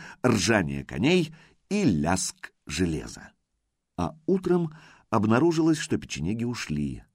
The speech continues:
домой, в дикое поле. Князь-воевода не ошибся в своих ожиданиях. Перед уходом степняки заботливо прибрали мертвецов,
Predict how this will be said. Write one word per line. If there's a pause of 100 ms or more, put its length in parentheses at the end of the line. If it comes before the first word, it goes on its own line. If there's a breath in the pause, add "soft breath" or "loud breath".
(180)
домой, (180)
в
дикое
поле. (480)
Князь-воевода
не
ошибся
в
своих
ожиданиях. (500 loud breath)
Перед
уходом
степняки
заботливо
прибрали
мертвецов,